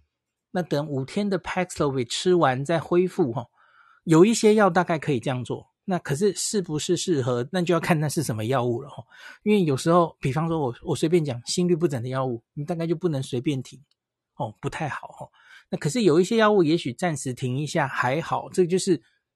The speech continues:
要看医师的判断了，所以我没有办法一概的回答你哦。好，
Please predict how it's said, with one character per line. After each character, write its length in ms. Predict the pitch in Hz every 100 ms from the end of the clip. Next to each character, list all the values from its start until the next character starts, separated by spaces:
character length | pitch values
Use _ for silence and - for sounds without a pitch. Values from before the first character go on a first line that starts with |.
| -
要 100 | 165
看 240 | - 165
医 140 | 151
师 180 | 151 -
的 80 | 147
判 220 | 127 131
断 180 | 117 117
了， 80 | 117
所 100 | 135
以 60 | 147
我 100 | 127
没 140 | 135
有 60 | 156
办 120 | 151
法 140 | 135 -
一 100 | 123
概 300 | - 160 117
的 180 | 127 139
回 240 | - 123
答 220 | 117 120 123
你 200 | 127 147
哦。 120 | 131 - _ _ _ _ _ _ _ _ _ _ _ _ _ _ _ _ _ _ _ _ _ _ _ _ _
好， 560 | _ _ - 139 170 226